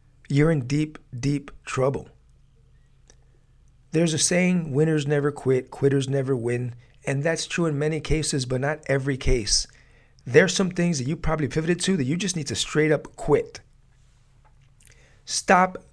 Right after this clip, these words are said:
doing it. It's not working. It's not a good look for you. You're not good at it.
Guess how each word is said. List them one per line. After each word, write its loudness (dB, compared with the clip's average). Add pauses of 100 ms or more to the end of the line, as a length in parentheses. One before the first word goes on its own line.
(140)
doing 8
it. -4
It's 0
not 2
working. 0 (320)
It's 0
not 2
a -2
good 0
look 0
for -2
you. -2 (320)
You're 4
not 0
good 10
at 0
it. -10